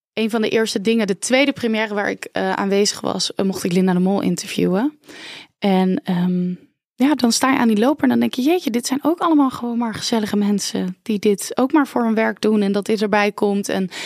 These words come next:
het is gewoon heel leuk om te zien hoe dat achter de schermen gaat, want normaal zie je het op tv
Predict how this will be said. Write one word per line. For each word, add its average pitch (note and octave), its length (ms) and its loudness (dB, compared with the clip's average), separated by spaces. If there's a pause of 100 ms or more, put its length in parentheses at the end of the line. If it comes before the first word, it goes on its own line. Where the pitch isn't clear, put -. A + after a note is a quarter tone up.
(240)
het - 120 -12
is A3+ 120 -2
gewoon A3 180 0
heel A#3 280 2
leuk A#3 240 2
om G#3+ 100 -2
te G3+ 160 -2
zien G#3+ 220 0
hoe G#3 120 0
dat G3 160 -4
achter - 240 -6
de F#3+ 80 -4
schermen G3 340 -4
gaat, B3+ 340 -4
want A3 120 -4
normaal G#3 220 -2
zie G#3 100 -2
je G3+ 60 -2
het F#3+ 100 -8
op - 60 -12
tv G#3+ 440 -4